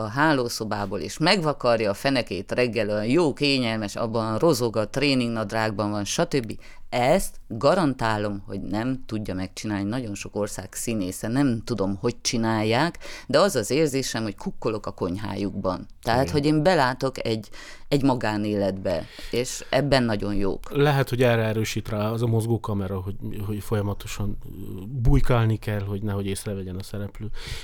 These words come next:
Speaker 2: Egyébként, ha már rövid filmeket mondtál, akkor egy utolsó zarajelet tegyünk, ez az Unkartus de Kent,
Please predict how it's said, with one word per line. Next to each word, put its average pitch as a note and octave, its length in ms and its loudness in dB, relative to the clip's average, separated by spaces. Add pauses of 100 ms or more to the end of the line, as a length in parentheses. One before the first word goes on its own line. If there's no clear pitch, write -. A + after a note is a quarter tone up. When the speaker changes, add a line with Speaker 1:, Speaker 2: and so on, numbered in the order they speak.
Speaker 2:
Egyébként, C3 320 4
ha C3 60 0
már C3+ 140 6
rövid F3+ 220 6
filmeket B2 380 4
mondtál, D3 360 4
akkor A#2+ 200 2
egy A#2+ 100 4
utolsó D3+ 320 2
zarajelet B2 480 4
tegyünk, C3 380 2
ez A#2+ 120 0
az A#2+ 160 4
Unkartus C3 560 4
de G#2+ 160 2
Kent, A#2+ 340 2